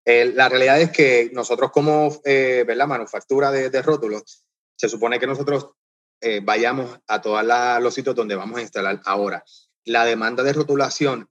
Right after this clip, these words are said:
es tan grande que muchas veces no,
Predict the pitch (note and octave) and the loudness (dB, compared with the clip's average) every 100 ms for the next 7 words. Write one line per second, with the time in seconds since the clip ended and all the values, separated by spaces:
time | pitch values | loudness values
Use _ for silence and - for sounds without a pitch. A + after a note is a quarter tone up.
0 | - A2+ A#2 - C#3 C3 B2 C3 C3 A#2+ | -4 -2 -2 -4 -4 -4 -2 -2 -2 -4
1 | G#2 F#2+ A2 G#2 G#2 C3+ B2 C3+ B2+ A2+ | -6 -6 -6 -6 -4 -4 -2 -4 -2 -4
2 | - A2 A2 A2 A#2 B2 | -6 -10 -14 -10 -8 -8